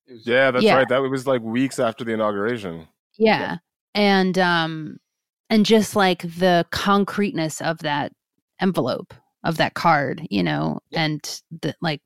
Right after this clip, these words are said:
Speaker 3: proof and things being in writing and people thinking it was, like, a hoax or a spectacle or whatever, um, you know, and just how important, how important that is in today's world.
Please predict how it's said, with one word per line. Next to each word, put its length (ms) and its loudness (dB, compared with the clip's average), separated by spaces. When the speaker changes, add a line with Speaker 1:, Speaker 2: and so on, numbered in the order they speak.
Speaker 3:
proof 360 2
and 380 -4
things 200 0
being 180 0
in 100 -2
writing 460 0
and 260 -8
people 220 -8
thinking 380 -2
it 80 -2
was, 160 -2
like, 160 -4
a 80 -2
hoax 420 0
or 100 -6
a 60 -6
spectacle 640 -8
or 80 -6
whatever, 600 -6
um, 520 -4
you 160 0
know, 260 -8
and 140 -4
just 540 -6
how 220 2
important, 560 -2
how 180 0
important 420 0
that 180 -4
is 320 -6
in 200 -4
today's 380 -6
world. 540 -4